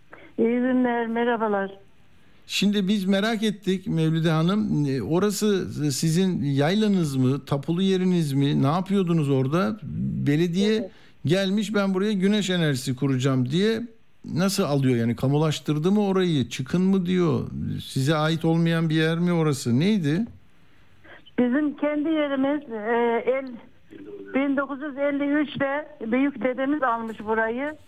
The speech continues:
Speaker 1: E, Taşova topraklarından, milli emlaktan. Köylümüz çok fakirmiş. E, hayvanlarını otlatacak yerleri yokmuş.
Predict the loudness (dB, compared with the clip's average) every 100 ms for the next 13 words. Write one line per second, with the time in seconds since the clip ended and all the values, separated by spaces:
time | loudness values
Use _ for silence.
0 | -20 -20 -8 -2 -2 -2 -4 -2 -4 -4
1 | -6 -6 -4 -4 -2 -2 -2 -2 -2 -2
2 | -2 -4 -4 0 0 0 -2 -4 -4 -2
3 | -2 -4 -8 -20 -20 -20 -20 -20 -8 -4
4 | -2 -2 -2 0 -2 -6 -4 -4 -4 -2
5 | -4 -2 0 0 0 0 -2 0 -2 -2
6 | 0 0 -2 -4 -12 -20 -6 -2 0 0
7 | 0 -2 0 -2 0 0 -2 -2 -2 -4
8 | -2 -2 -2 0 -2 -2 -2 -2 -2 -2
9 | -2